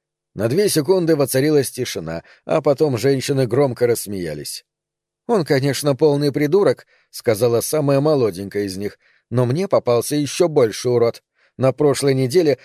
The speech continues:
я шла по бульвару Сансет. Вдруг ко мне подходит мужчина и говорит: 'Дорогуша, тебя, должно быть, зовут Жилет, потому что ты лучшее, что может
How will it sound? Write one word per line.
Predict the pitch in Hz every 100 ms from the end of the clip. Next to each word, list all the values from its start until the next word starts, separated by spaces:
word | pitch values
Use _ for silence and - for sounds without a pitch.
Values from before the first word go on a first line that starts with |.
| -
я | - 127
шла | 143 139
по | 147
бульвару | 143 139 143 139
Сансет. | 127 143 139 - 90 - _ _ -
Вдруг | 120 135 160 143
ко | 139
мне | 139 143
подходит | 139 - 147 139
мужчина | 151 139 165 156 156
и |
говорит: | 151 143 135 123 _ _ -
'Дорогуша, | 185 202 190 127 120 127 127 _ _
тебя, | - 151 139
должно | 131 135 117 175 175
быть, | 156
зовут | 117 135 156 127
Жилет, | 113 147 127 101 - _ _ -
потому | 120 127 131
что | - 127
ты | 139
лучшее, | 131 175 190 - 202 - _
что | - 160
может | 151 135 151